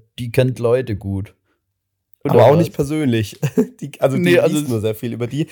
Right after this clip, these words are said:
Speaker 2: hat mit denen aber noch nie geredet. <laughs>
Speaker 1: Das hat so ein bisschen Stalker-Vibes, <laughs> finde ich.
Speaker 2: Voll.
Speaker 1: Stimmt, hä? Eigentlich sind Promi-Experten Stalker.
Speaker 2: Ja.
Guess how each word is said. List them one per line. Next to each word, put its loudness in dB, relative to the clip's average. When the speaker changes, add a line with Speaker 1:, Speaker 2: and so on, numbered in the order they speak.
Speaker 2:
hat 2
mit -2
denen -2
aber 0
noch -6
nie -6
geredet. -6
<laughs> -2
Speaker 1:
Das -4
hat -6
so -12
ein -18
bisschen -4
Stalker-Vibes, -2
<laughs> -8
finde 2
ich. -10
Speaker 2:
Voll. 2
Speaker 1:
Stimmt, 2
hä? 4
Eigentlich -2
sind -6
Promi-Experten -6
Stalker. -2
Speaker 2:
Ja. 0